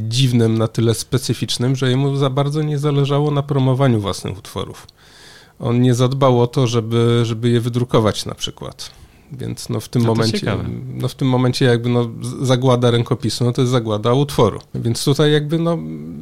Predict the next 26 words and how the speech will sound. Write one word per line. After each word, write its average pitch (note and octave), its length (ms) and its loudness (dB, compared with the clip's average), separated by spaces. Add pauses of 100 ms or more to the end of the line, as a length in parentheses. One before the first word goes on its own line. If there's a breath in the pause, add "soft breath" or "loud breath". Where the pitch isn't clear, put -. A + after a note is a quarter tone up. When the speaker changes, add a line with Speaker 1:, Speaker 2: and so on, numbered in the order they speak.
Speaker 1:
ci - 160 -8
przeciwnicy F3+ 580 -6
nie F#3 80 2
musieli G3 320 0
nawet F#3+ 260 2
się F3 100 0
bardzo E3 300 2
starać, E3+ 460 0
oni E3 160 0
po-, E3 120 -4
wy-, C#3+ 640 -8
wy-, E3 260 -6
wystarczyło, A#3+ 400 -2
że A3 100 0
nic A3+ 240 0
nie G#3+ 120 6
robili D3 400 4
w - 40 -6
sprawie A2+ 340 0
Morawskiego G#2 600 -2
i C3 80 -2
ta F3 100 -2
muzyka F#3 380 -2
jakby E3+ 300 -2
ulegała D#3 640 2
sama, G2 420 0